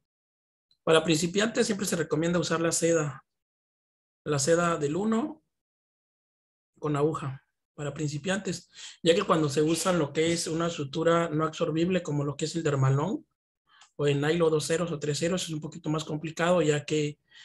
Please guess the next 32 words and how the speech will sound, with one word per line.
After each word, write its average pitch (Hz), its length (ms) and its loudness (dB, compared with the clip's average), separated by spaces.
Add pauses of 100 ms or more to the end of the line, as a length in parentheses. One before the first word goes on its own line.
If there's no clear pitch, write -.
(160)
esta 139 240 -4
sutura 156 440 0
tiene 156 200 0
mucha 156 240 0
memoria 147 400 2
marcada. 156 600 -2 (320)
Más 165 160 -6
adelante 147 360 -2
vamos 160 180 -6
a 143 40 -4
ver 147 160 -4
qué - 80 -8
es 156 80 -4
la 151 100 -4
memoria, 135 420 -4
¿sale? 180 280 -12 (1000)
Mm, 170 500 6
Heidi 180 280 4
Acosta, 185 540 0
yo 170 140 0
no 170 180 -2
tengo 170 280 -2
el 170 60 2
material, 147 500 -2
pero 151 160 -4
sí 139 160 -8
realizo 160 360 -4
suturas 160 420 -4
en 151 100 -2
mi 147 60 -2
unidad, 147 340 -2
pero 143 320 -2